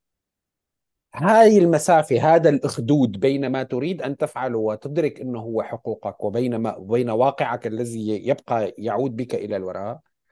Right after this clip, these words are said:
بيجعلك إما تصير عدمي،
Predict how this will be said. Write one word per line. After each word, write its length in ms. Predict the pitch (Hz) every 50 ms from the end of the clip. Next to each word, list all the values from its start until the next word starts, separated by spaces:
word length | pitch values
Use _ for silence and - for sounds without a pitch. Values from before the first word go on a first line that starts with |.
| _ _ _ - _ _ -
بيجعلك 540 | - 233 190 151 131 131 143 147 135 -
إما 240 | - 165 151 127 110
تصير 380 | 107 - - - 110 95 87 - _ _ _ _ _ _ _ _ _ _ _ _ _ _ _
عدمي، 600 | - 113 131 151 151 139 139 131 147 180 269 -